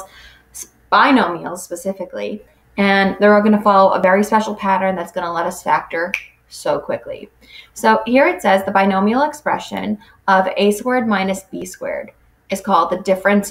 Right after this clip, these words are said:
of squares. Now think about what difference of squares means. Difference is subtraction. Squares, we're talking about perfect square values. So like x squared, forty-nine, b to the fourth, 'cause the square root of b to the fourth would be b squared.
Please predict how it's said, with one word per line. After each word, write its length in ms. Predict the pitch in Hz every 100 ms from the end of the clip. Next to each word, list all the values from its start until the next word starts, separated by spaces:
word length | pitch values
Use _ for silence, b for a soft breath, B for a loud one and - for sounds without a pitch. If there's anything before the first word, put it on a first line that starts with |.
| -
of 240 | 170 170
squares. 560 | - - 151 - - -
Now 160 | 202
think 140 | 233 254
about 200 | 269 240
what 200 | 214 208
difference 400 | 196 196 196 196
of 80 |
squares 420 | - - 160 143 190
means. 520 | 120 101 214 - - _ _ _
Difference 600 | - 214 208 254 269 247 -
is 560 | 202 196 190 196 - _ _ _ _ _ -
subtraction. 680 | 208 202 139 - 202 240 262 _ _ _
Squares, 640 | - - 254 285 196 214
we're 80 | 208
talking 300 | 208 190 214
about 260 | 196 - -
perfect 380 | 202 190 185 -
square 280 | - 170
values. 540 | 160 139 - - - -
So 200 | - 196
like 200 | 185 175 -
x 260 | - - -
squared, 680 | - - 185 151 - - - _ _ _ _ _
forty-nine, 1120 | - 220 220 208 208 185 160 101 92 - 214 _ _ _ _ _ 202 196
b 280 | 233 247 247
to 120 | 247
the 140 | 214 202
fourth, 760 | - 226 202 - 196 - _ -
'cause 140 | 202
the 80 | 180
square 260 | - 185 190
root 100 | 185
of 120 | 190
b 100 | 185
to 80 | 180
the 120 | 180
fourth 300 | - 170 180
would 100 | 175
be 100 | 175
b 180 | 165 165
squared. 600 | - - 165 196 208